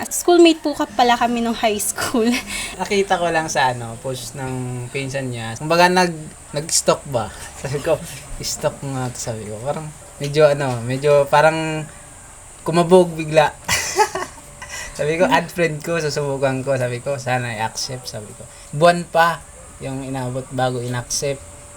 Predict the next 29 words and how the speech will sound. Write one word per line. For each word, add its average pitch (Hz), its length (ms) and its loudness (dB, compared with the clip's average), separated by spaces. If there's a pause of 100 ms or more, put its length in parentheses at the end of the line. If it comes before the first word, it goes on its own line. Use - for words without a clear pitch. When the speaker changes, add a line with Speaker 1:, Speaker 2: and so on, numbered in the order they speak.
(760)
Speaker 2:
Habang 160 240 -2
tumatagal, 156 560 0
eh, 120 480 -4
nag-uusap 117 480 -8
na 117 80 -8
rin 120 160 -8
kami 135 400 -6
hanggang 127 320 -4
sa 127 320 0 (880)
ako 170 320 4
yung 196 160 4
unang 185 400 0
nagbigay 165 480 2
ng 151 480 2
phone 175 320 0
number. 165 480 6
Sabi 165 320 0
ko, - 80 -8 (400)
"Bigay 139 240 2
ko 143 160 2
yung 131 80 -4
phone 135 160 -2
number 131 320 -2
ko, 147 160 -2
baka 131 320 0
bibigay 131 320 0
din 135 160 0
sa - 240 6
kanya." 190 400 0